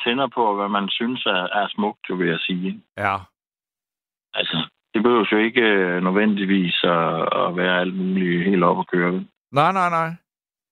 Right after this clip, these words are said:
Speaker 1: Altså, det, det, der er jo, der er jo mange mennesker, der kan være smukke på hver sin måde, ikke?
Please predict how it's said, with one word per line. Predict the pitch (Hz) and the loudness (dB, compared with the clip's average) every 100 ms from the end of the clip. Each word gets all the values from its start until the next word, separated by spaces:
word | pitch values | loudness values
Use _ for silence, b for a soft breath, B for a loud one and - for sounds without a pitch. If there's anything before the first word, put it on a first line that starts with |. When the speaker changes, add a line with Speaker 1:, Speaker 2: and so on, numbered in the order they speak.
| _ _ _ - | _ _ _ -8
Speaker 1:
Altså, | 131 104 110 95 | -8 -2 -2 2
det, | 120 107 | 0 2
det, | 123 120 104 | 0 0 2
der | 117 | 0
er | 117 | 0
jo, | 113 | 0
der | 113 | 0
er | 113 | 0
jo | |
mange | 110 110 143 | 2 0 0
mennesker, | 127 123 - 107 | 0 0 -2 0
der | 101 | 0
kan | - 101 | 0 2
være | 101 | 0
smukke | - 113 117 98 | 0 -2 -2 -2
på | 101 | 0
hver | 104 104 | 2 0
sin | - 117 101 | -2 -4 -2
måde, | 95 104 113 | 0 0 -2
ikke? | 233 | -2